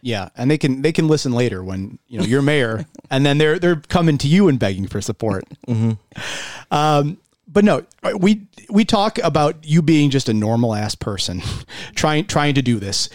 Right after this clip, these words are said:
Speaker 1: And the story, uh, a few weeks ago about having your car towed, uh, is a normal ass person experience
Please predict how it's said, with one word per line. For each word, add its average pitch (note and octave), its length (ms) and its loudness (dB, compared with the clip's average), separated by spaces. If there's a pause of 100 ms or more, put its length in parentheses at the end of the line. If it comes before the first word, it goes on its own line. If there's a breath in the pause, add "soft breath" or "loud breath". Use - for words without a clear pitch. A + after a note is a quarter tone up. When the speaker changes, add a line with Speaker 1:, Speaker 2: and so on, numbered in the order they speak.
(260 loud breath)
Speaker 1:
And D3+ 280 2 (240)
the E3 200 0
story, F#3 420 4
uh, D3 220 2
a - 20 2
few E3+ 180 2
weeks D#3 200 2
ago C3+ 380 2
about C3 360 0
having C#3 320 2
your C3 140 2
car C3 280 0
towed, A2 460 0 (380 loud breath)
uh, A#2 340 0
is D3+ 160 0
a D#3 80 2
normal F3+ 480 2
ass D3+ 300 -2
person C#3+ 440 2
experience C3 920 0